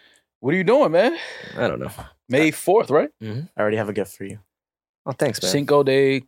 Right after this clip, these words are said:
Speaker 1: Cuatro?
Speaker 3: Yes, there you go.
Speaker 1: Cinco de Cuatro.
Speaker 2: I,
Speaker 1: From
Speaker 2: I
Speaker 1: our
Speaker 2: know that 'cause U two sang it.
Speaker 1: Yeah. <laughs>
Speaker 2: They
Speaker 1: Cinco de
Speaker 2: went
Speaker 1: Cuatro.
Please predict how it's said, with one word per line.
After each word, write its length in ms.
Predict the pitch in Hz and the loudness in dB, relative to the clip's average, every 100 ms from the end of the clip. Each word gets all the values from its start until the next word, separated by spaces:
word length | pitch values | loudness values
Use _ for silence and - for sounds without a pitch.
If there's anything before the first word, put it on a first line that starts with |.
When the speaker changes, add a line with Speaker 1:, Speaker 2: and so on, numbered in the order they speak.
| - | -2
Speaker 1:
Cuatro? 360 | 135 - - 269 _ _ _ - | -2 0 -4 -6 _ _ _ -4
Speaker 3:
Yes, 300 | - - - | -4 -4 -6
there 120 | 90 | -4
you 140 | 175 | -4
go. 40 | 107 | -2
Speaker 1:
Cinco 260 | - 120 | -2 -2
de 120 | 131 143 | 0 -2
Cuatro. 440 | 190 175 - - _ _ _ _ - _ _ _ - | 0 -4 -4 -12 _ _ _ _ -20 _ _ _ -2
Speaker 2:
I, 80 | 110 | 0
Speaker 1:
From 100 | 104 | 2
Speaker 2:
I 100 | 113 | 2
Speaker 1:
our 20 | |
Speaker 2:
know 140 | 113 113 | 2 4
that 260 | 110 - | 2 2
'cause 220 | - 104 | -2 -6
U 160 | 95 117 | -4 -4
two 200 | - 131 | -2 -2
sang 260 | 120 85 85 | -2 -4 -6
it. 40 | - - | -12 -8
Speaker 1:
Yeah. 100 | 127 - - | -6 -6 -4
<laughs> 600 | 180 - - 151 117 214 - - - | -4 -4 -4 -6 -2 0 0 -4 -6
Speaker 2:
They 120 | 220 - 160 - 170 _ _ _ - _ - | -6 -6 -12 -12 -18 _ _ _ -20 _ -16
Speaker 1:
Cinco 220 | - 131 | -4 0
de 0 | |
Speaker 2:
went 220 | 175 165 | 2 2
Speaker 1:
Cuatro. 380 | 131 127 90 - | 2 0 0 -8